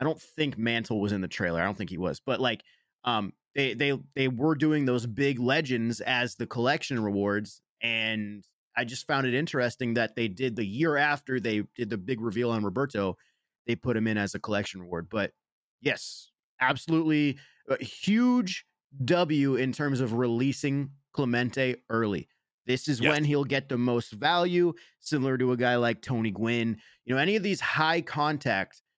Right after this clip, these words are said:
Speaker 1: guys who might not have the power that some of the, you know,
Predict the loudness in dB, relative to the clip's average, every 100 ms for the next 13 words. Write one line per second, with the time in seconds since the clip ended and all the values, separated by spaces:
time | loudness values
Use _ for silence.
0 | _ 0 2 2 0 -4 -14 _ 0 2
1 | 2 -2 _ -4 2 2 2 2 2 2
2 | 2 0 -8 0 2 4 2 0 -4 _
3 | _ -2 -2 -2 0 2 0 -2 0 0
4 | 0 -2 -2 -2